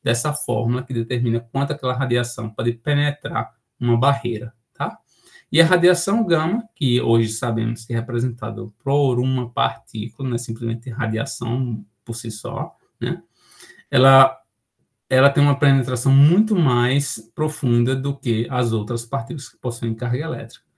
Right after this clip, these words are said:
E a razão pela qual disso é simplesmente porque a partícula alfa e a partícula beta possuem carga elétrica,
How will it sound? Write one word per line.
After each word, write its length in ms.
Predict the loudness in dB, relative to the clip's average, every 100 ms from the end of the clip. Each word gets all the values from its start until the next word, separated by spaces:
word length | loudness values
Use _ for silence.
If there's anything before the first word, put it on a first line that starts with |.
| _ -20 -20 -2
E 120 | 2
a 60 | 6
razão 380 | 6 4 2 2
pela 240 | 2 2
qual 280 | 2 0 0
disso 240 | -2 -4
é 40 | -4
simplesmente 580 | -4 -4 -2 0 0
porque 280 | -4 -6 -4
a 60 | -2
partícula 560 | -2 -4 -6 -4 -4
alfa 380 | -4 -4 -2 -4
e 20 |
a 60 | -6
partícula 380 | -8 -12 -6 -4
beta 280 | -4 -6 -6
possuem 320 | -10 -6 -6
carga 280 | -4 -2 2
elétrica, 360 | 2 2 -4